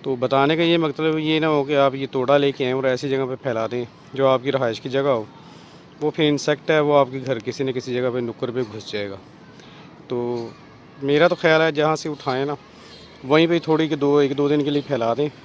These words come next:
وہ فرش ٹائپ پہ، تاکہ وہ کوئی انسیکٹ ہو تو وہ بھاگ جائے،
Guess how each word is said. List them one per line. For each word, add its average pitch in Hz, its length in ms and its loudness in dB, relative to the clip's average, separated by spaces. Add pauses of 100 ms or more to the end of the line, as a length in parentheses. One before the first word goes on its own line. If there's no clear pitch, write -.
(100)
وہ 160 40 -6
فرش 151 300 4
ٹائپ 139 260 2
پہ، 131 100 -4 (280)
تاکہ 143 240 -2
وہ 147 180 2
کوئی 147 180 0
انسیکٹ 143 340 0
ہو 139 140 -2
تو 127 100 -8
وہ 127 100 -4
بھاگ 120 280 -4
جائے، 101 140 -8